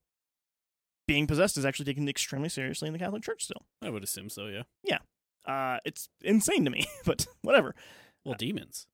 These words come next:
Speaker 1: well, demons, you're right.
Speaker 2: I mean, f-, look at it from the Catholic Church's perspective. That just proves that demons and devils are real.
Speaker 1: That's true.
Speaker 2: I shouldn't say devils. There's only one, I
Speaker 1: The
Speaker 2: guess,
Speaker 1: one,
Speaker 2: but
Speaker 1: there's the one
Speaker 2: just the
Speaker 1: devil, but
Speaker 2: one
Speaker 1: many
Speaker 2: guy.
Speaker 1: demons.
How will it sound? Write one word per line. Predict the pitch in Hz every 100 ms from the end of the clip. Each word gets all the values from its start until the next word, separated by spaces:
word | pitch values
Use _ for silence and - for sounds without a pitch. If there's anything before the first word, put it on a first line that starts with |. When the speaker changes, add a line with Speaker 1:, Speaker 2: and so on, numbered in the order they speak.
| _ - 151
Speaker 1:
well, | 143 135
demons, | 175 370 147
you're | 165
right. | 302 - _ _ _ _ -
Speaker 2:
I | 160
mean, | 170 160 147
f-, | - - 202
look | 294 214
at | 151
it | 135
from | 135
the | 120
Catholic | 156 110 98
Church's | 247 247 110 -
perspective. | 117 - 104 101 95 - -
That | 170
just | 135 -
proves | 151 135 120
that | 120 107 - _ -
demons | 123 113 104 101
and | 107 98 95 _ -
devils | 113 104 101 98
are | 92
real. | 131 - - -
Speaker 1:
That's | - -
true. | - 269 370 302 269 262
Speaker 2:
I | 107
shouldn't | - 123
say | 127
devils. | 110 113 110 95 95
There's | 101 117
only | 104
one, | 101 101 95
I | 92
Speaker 1:
The | 143
Speaker 2:
guess, | 139
Speaker 1:
one, | 139 131
Speaker 2:
but | 123 131
Speaker 1:
there's | 143 135
the | 139
one | 135 131
Speaker 2:
just |
the | 139
Speaker 1:
devil, | 123 113
but |
Speaker 2:
one | 101
Speaker 1:
many | 139 127
Speaker 2:
guy. | 92
Speaker 1:
demons. | 143 127 123 127